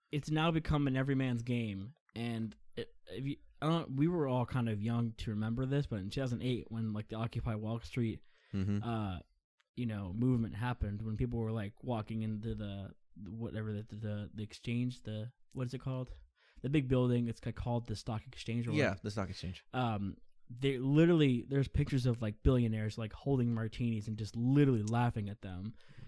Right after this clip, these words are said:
Speaker 1: And this is our, like, little, the little guy's chance to, like,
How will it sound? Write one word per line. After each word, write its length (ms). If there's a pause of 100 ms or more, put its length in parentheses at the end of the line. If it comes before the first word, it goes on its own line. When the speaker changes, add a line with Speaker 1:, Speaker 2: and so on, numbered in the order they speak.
(140)
Speaker 1:
And 320 (200)
this 360
is 240
our, 220
like, 280
little, 420 (280)
the 160
little 280
guy's 340
chance 340
to, 100
like, 280